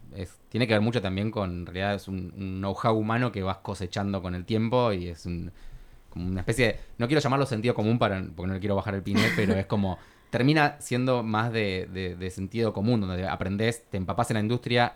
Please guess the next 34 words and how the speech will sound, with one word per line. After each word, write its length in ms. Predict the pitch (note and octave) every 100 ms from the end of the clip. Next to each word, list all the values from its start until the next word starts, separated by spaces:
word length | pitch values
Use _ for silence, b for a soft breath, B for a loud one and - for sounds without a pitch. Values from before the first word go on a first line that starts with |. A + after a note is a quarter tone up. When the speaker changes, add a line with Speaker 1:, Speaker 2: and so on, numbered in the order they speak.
| -
Speaker 1:
y 120 | G#2
podés 160 | E2+ G#2
empezar 160 | G2
a 40 | G2+
tomar 160 | G#2
decisiones. 380 | G2 A2+ G#2 - b b -
No 160 | G2+ G#2
tenés 200 | A2+ A#2+
que 100 | A2
aprender 240 | G2+ G#2+
una 100 | G#2
herramienta 600 | G#2 G2+ G#2 G#2+ G#2 G#2
como 240 | F#2 F#2 F#2
en 60 |
el 100 | F#2 F#2
industrial 420 | F#2 F2+ G2+ G#2+
que 100 | G2+
tenés 200 | F#2 F#2
que 80 | F2
saber 380 | F#2 F2+ F#2 E2+ - b b - -
cosas 360 | - G#2 G#2 E2
de, 220 | E2+ E2 E2 D#2+
de, 100 | E2+ E2+
de, 240 | E2+ F2
de, 300 | E2+ F2 F2 -
de 160 | A2+ A2+
física, 440 | C3+ D#3+ F#3 B2+
Speaker 2:
Sí, 20 | G2+
Speaker 1:
de 20 |
Speaker 2:
sí, 80 | B2
sí, 60 |
Speaker 1:
estructuras, 420 | - C#3 B2+ A#2 G#2
Speaker 2:
sí. 80 |
Speaker 1:
de, 280 | G2+ G2 F#2+